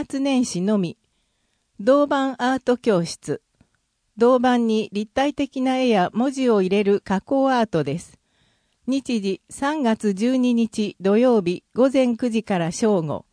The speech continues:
場所、地域連携交流施設。対象、初めての方、大歓迎。小学四年生以下は保護者同伴。費用、三百円、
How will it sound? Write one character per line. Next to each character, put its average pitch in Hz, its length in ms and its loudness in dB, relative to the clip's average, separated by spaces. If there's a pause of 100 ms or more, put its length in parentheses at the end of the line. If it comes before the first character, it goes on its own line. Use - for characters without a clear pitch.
(380)
場 202 180 0
所、 220 360 -2
地 285 220 -2
域 240 240 -4
連 247 280 0
携 247 240 2
交 226 240 4
流 214 220 2
施 - 140 -6
設。 165 400 -4 (560)
対 233 220 -2
象、 202 440 0 (220)
初 220 240 -2
め 277 140 -2
て 214 160 2
の 185 100 0
方、 170 520 -4
大 214 220 -4
歓 240 280 -4
迎。 147 220 -8 (580)
小 269 240 0
学 269 300 -4
四 254 160 4
年 262 240 0
生 269 260 0
以 254 80 -4
下 185 180 2
は 175 300 0
保 208 100 -2
護 254 140 2
者 220 220 -2
同 180 240 2
伴。 180 320 -2 (600)
費 269 200 -2
用、 175 340 2
三 262 340 -2
百 254 320 -2
円、 208 280 0